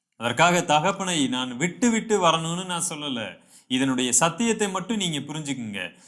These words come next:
நம்மளுடைய இரத்த சம்பந்தமான உறவுகள் யாராய் வேண்டுமானாலும் இருக்கலாம், ஆனால் சத்தியத்திற்கு அப்புறம்தான் அவங்கன்னு சொல்ல வர்றேன். சில உதாரணமான வசனங்களையும் உங்களுக்கு சுட்டி காண்பிக்கிறேன், நிச்சயமாக புரியும்.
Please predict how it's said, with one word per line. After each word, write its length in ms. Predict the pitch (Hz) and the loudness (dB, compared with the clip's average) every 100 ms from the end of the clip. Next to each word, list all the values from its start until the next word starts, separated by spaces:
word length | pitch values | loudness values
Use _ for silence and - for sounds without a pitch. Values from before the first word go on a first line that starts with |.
| _ - | _ -4
நம்மளுடைய 600 | 117 127 123 120 117 113 | 0 2 0 0 -2 -2
இரத்த 500 | 113 143 151 - 202 | 0 0 0 0 2
சம்பந்தமான 760 | - 156 175 175 170 165 160 | 2 2 -2 -4 -4 -2 0
உறவுகள் 540 | 135 147 160 151 139 110 | 0 2 0 0 -2 0
யாராய் 440 | 117 156 208 214 | 4 6 6 4
வேண்டுமானாலும் 680 | 175 165 160 147 139 139 123 | 2 -2 -4 -2 -2 -2 -2
இருக்கலாம், 540 | 123 120 113 98 90 - - - | -4 -4 -2 -2 -4 -14 -20 0
ஆனால் 640 | 113 110 104 170 175 - - | 2 4 2 0 -2 -6 4
சத்தியத்திற்கு 800 | 165 165 - 254 247 247 247 240 | 4 4 4 6 8 6 0 4
அப்புறம்தான் 800 | 196 233 - 220 208 175 175 139 | 4 4 2 0 0 2 6 4
அவங்கன்னு 280 | 131 131 165 | 4 -2 0
சொல்ல 280 | 190 123 107 | 0 -2 -8
வர்றேன். 280 | 87 78 _ _ _ _ _ _ _ _ _ _ _ _ | -10 -16 _ _ _ _ _ _ _ _ _ _ _ _
சில 260 | - 147 143 | -2 2 4
உதாரணமான 680 | 139 180 180 175 165 175 151 | 6 6 6 2 0 -2 -2
வசனங்களையும் 520 | 135 165 160 160 160 | -2 -4 -6 -6 -6
உங்களுக்கு 360 | 139 135 131 127 | -6 -6 -6 -6
சுட்டி 260 | 156 151 | -6 -4
காண்பிக்கிறேன், 720 | 170 135 127 117 110 127 170 | -4 -4 -4 -6 -6 -6 -6
நிச்சயமாக 600 | 139 123 143 127 110 107 | -10 -8 -4 -4 -4 -8
புரியும். 420 | 139 135 120 95 | -8 -6 -6 -6